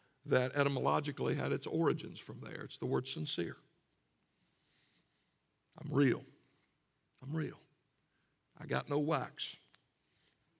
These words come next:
That's the question Jesus is asking. That's the, the question Jesus is challenging the Pharisees with.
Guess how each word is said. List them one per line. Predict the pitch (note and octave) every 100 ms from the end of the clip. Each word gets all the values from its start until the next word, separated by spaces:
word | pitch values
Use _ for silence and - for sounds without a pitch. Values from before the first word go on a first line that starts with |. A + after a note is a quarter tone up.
| _ _ _ _ C#3 _ B2+
That's | C3 C#3+ -
the | -
question | - E3+ D#3 - C#3
Jesus | A2+ B2 B2+ B2+
is | B2 C3
asking. | C#3 C3+ - A2+ _
That's | C3+ C#3 -
the, | D3 C3
the | C3+
question | - D#3+ E3+ - D3
Jesus | A#2+ C3+ C#3 C3+ C#3+
is | -
challenging | - F3 F3+ F3 C3+ B2
the | A#2
Pharisees | E3+ E3 D#3 C#3+ B2
with. | C3+ A#2